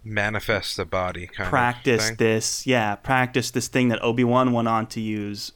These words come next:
Speaker 2: w-,
Speaker 1: Right.
Speaker 2: with Luke. It's like you'd have to think, because there was some point where Yoda was like, "I've talked to Qui-Gon," like, in episode three.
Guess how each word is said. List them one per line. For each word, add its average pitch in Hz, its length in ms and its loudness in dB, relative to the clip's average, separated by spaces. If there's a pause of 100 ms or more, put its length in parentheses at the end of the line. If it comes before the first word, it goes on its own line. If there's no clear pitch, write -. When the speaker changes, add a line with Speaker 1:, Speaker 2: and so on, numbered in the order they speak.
Speaker 2:
w-, 120 320 -4
Speaker 1:
Right. 104 140 2
Speaker 2:
with - 200 -8
Luke. 135 540 0 (340)
It's - 220 -4
like 110 200 -2
you'd 120 120 2
have 127 240 -2
to 151 80 -4
think, 123 320 -4
because 113 560 -2 (240)
there 143 120 0
was 139 120 2
some 208 180 -2
point 190 240 -2
where 143 160 2
Yoda 135 580 4 (460)
was 120 300 -4
like, 107 160 -4
"I've 110 160 -4
talked 120 300 -2
to 117 60 -6
Qui-Gon," 101 600 -4
like, 95 240 -8
in 107 140 -2
episode 107 480 -6
three. 104 480 -6